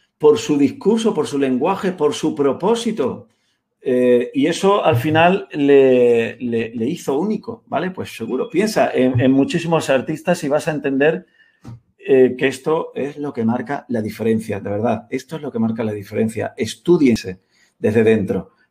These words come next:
para luego salir fuera. Pero se acabó ese decir, "Yo hago música pop, yo hago música", vale, ¿y qué buscas con eso? ¿Vale? ¿Qué buscas con eso?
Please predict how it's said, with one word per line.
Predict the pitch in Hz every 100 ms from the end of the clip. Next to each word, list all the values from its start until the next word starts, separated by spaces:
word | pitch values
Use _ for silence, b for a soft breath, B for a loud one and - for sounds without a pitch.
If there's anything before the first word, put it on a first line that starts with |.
| _
para | 117 110
luego | 123 147 147
salir | 131 131 127
fuera. | - 131 101 - b b _ _
Pero | 120 113
se | - 113
acabó | 110 104 123 165
ese | 135 -
decir, | 123 110 117 113
"Yo | 131
hago | 147 147
música | 147 147 156 143
pop, | - 165 165 -
yo | 139
hago | 143
música", | 151 147 147 127 143 - b b _
vale, | - 151 143 -
¿y | 143
qué | 135
buscas | 160 165 160
con | - 131
eso? | 156 147 - _ _ _ _ _ _ _ _ _ _ _ _
¿Vale? | - 113 180 269 -
¿Qué |
buscas | 123 151 160
con | - 139
eso? | 151 - -